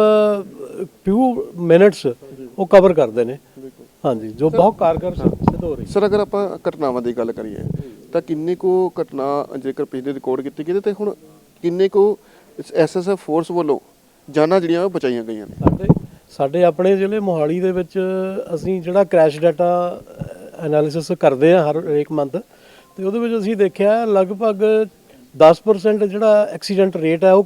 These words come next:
Speaker 1: ਘਟਿਆ
Speaker 2: ਹੂੰ।
Speaker 1: ਤੇ ਉਹਦੇ ਨਾਲ ਡੈਥ ਰੇਟ ਵੀ ਘਟਿਆ।
Speaker 2: ਹੂੰ।
Speaker 1: ਜੀ।
Speaker 2: ਸਰ, ਅਗਰ, ਅਹ, ਇੱਕ ਲਾਸਟ ਦੱਸ ਦਿਓ ਕਿ ਟ੍ਰੈਫਿਕ ਨਿਯਮਾਂ ਦੀ ਪਾਲਣਾ ਕਰਨ ਦੇ ਲਈ ਹੁਣ ਕੈਮਰੇ ਜਿਹੜੇ ਨੇ ਉਹ ਲਗਾਏ ਗਏ ਨੇ, ਕਿੰਨੇ ਕੁ ਕਾਰਗਰ ਹੋਣਗੇ ਉਹ ਕੈਮਰੇ ਤੇ ਘਟਨਾਵਾਂ ਜਿਹੜੀਆਂ ਕਿ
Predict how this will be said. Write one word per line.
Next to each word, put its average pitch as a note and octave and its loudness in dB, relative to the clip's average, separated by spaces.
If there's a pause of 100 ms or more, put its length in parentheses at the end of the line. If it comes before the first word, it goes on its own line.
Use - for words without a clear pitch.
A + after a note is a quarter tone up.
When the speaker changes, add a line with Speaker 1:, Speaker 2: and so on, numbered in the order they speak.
Speaker 1:
ਘਟਿਆ D#3 -2 (160)
Speaker 2:
ਹੂੰ। B2 -18 (460)
Speaker 1:
ਤੇ F#3 0
ਉਹਦੇ G3+ 2
ਨਾਲ A3 4
ਡੈਥ D#3+ 2
ਰੇਟ E3+ 2
ਵੀ F#3 -2 (100)
ਘਟਿਆ। D3+ -2 (160)
Speaker 2:
ਹੂੰ। B2 -20 (360)
Speaker 1:
ਜੀ। C3 -10 (300)
Speaker 2:
ਸਰ, G3+ -8
ਅਗਰ, G3+ -8
ਅਹ, D3 -8
ਇੱਕ - -8
ਲਾਸਟ D3+ -2
ਦੱਸ C3+ 0
ਦਿਓ D3 -6
ਕਿ F#3+ -8 (120)
ਟ੍ਰੈਫਿਕ C#3+ -4
ਨਿਯਮਾਂ C#3+ -6
ਦੀ D3+ -8
ਪਾਲਣਾ B2 -6
ਕਰਨ C3+ -8
ਦੇ C#3 -6
ਲਈ C#3 -6
ਹੁਣ C#3+ -8 (480)
ਕੈਮਰੇ C3+ -4
ਜਿਹੜੇ D3 -6
ਨੇ D3 -6
ਉਹ D3 -4
ਲਗਾਏ G#2+ -6
ਗਏ G2 -10
ਨੇ, - -6 (720)
ਕਿੰਨੇ G3+ 4
ਕੁ G#3+ -2
ਕਾਰਗਰ D3 0
ਹੋਣਗੇ D3+ -4
ਉਹ D#3+ -2
ਕੈਮਰੇ D3 -4
ਤੇ D#3+ -8 (100)
ਘਟਨਾਵਾਂ C3+ -6
ਜਿਹੜੀਆਂ C#3+ -8
ਕਿ D3+ -10